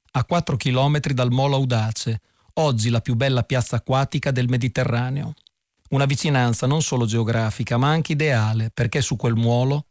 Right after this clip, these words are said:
all'epoca chiamato San Carlo, attraccò il tre novembre millenovecentodiciotto il cacciatorpediniere Audace. Avvenimento storico che sanciva la riconquista italiana di Trieste,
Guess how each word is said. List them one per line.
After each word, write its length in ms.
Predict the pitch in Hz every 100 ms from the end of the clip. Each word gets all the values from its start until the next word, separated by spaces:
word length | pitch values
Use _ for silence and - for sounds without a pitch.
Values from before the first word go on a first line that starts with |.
| _
all'epoca 580 | 127 123 127 - 117 117
chiamato 400 | - 120 120 113
San 240 | - 113
Carlo, 500 | 110 117 120 127 139
attraccò 680 | - 127 175 156 - 120 113
il 200 | 127 107
tre 200 | 160 143
novembre 520 | 127 120 120 110 113
millenovecentodiciotto 1500 | 110 143 151 123 110 107 123 117 107 - 120 120 - 143 139 - -
il 180 | 131 117
cacciatorpediniere 1120 | - 160 156 123 123 127 113 113 117 127 131 -
Audace. 680 | 131 120 113 117 - - 165 _ _ _ - - -
Avvenimento 580 | - 127 143 156 180 165
storico 560 | 143 147 120 113 - 117
che 140 | -
sanciva 500 | 123 156 151 131 113
la 100 | 117
riconquista 560 | 120 123 131 127 127 -
italiana 460 | 110 117 127 147 135
di 120 | 131
Trieste, 640 | 147 135 113 104 - 123